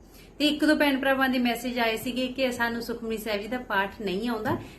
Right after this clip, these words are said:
ਤਾਂ ਤੁਸੀਂ ਜਿਵੇਂ ਕਿ ਭੈਣ ਕਿਹਾ ਸੀ, "ਮੈਂ ਕਾਨਾ ਦਾ, ਹਨਾ, ਸਿਮਰਨ ਕਰਦੀ ਹਾਂ," ਤਾਂ ਰਾਮ ਰਾਮ ਤੁਸੀਂ ਲਿਖ ਸਕਦੇ ਹੋ, ਤੁਸੀਂ ਹਰੇ ਕ੍ਰਿਸ਼ਨ ਲਿਖ ਸਕਦੇ ਹੋ, ਕਿਉਂਕਿ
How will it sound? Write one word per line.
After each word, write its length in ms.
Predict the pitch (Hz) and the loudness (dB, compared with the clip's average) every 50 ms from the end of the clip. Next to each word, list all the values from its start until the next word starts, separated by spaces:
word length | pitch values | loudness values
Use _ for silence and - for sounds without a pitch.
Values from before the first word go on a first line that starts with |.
| - - | -2 0
ਤਾਂ 100 | 277 277 | 2 2
ਤੁਸੀਂ 460 | 285 277 269 269 269 269 269 269 254 | 4 2 2 2 4 4 4 4 4
ਜਿਵੇਂ 420 | - 254 254 254 254 254 254 254 | 4 2 2 2 0 0 -2 -4
ਕਿ 120 | 254 262 254 | -2 -2 -2
ਭੈਣ 320 | 262 - 262 254 240 240 | 0 0 0 0 0 0
ਕਿਹਾ 160 | 240 247 233 | 0 -2 -2
ਸੀ, 140 | 226 - 247 | -4 -4 -4
"ਮੈਂ 140 | 233 240 240 | -2 -2 -2
ਕਾਨਾ 420 | 233 - 233 208 196 202 220 247 | -2 0 0 2 2 2 2 2
ਦਾ, 360 | 254 240 240 233 226 226 226 240 | 2 4 4 4 4 4 2 2
ਹਨਾ, 120 | 247 277 | 0 0
ਸਿਮਰਨ 380 | 269 - 269 233 226 226 220 220 | -2 -2 -2 -2 0 -2 -2 -2
ਕਰਦੀ 400 | 214 - 208 196 190 185 208 220 | -4 -4 -2 -2 -2 -4 -4 -4
ਹਾਂ," 60 | 220 | -2
ਤਾਂ 180 | 220 233 226 220 | 0 0 0 2
ਰਾਮ 300 | 214 196 190 196 202 202 | 4 4 4 4 2 2
ਰਾਮ 220 | 214 208 208 208 | 0 0 0 -2
ਤੁਸੀਂ 260 | 202 220 214 - 226 | -4 -6 -8 -8 -6
ਲਿਖ 180 | 208 214 208 208 | -6 -6 -6 -6
ਸਕਦੇ 420 | - - 214 202 202 202 185 214 | -4 -4 -4 -4 -4 -4 -6 -4
ਹੋ, 120 | 214 208 208 | -4 -4 -4
ਤੁਸੀਂ 300 | 202 202 196 - 220 202 - - 208 196 208 | -4 -6 -8 -8 -8 -8 -8 -6 -4 -2 0
ਹਰੇ 100 | 208 220 | 0 0
ਕ੍ਰਿਸ਼ਨ 360 | 214 220 214 208 214 220 214 | 0 -2 -2 -4 -4 -4 -4
ਲਿਖ 180 | 214 214 208 - | -4 -4 -4 -6
ਸਕਦੇ 340 | - - 202 196 202 208 247 | -6 -8 -8 -8 -6 -8 -6
ਹੋ, 40 | |
ਕਿਉਂਕਿ 400 | 247 277 277 277 - 330 339 320 | -4 -2 -2 0 0 0 0 0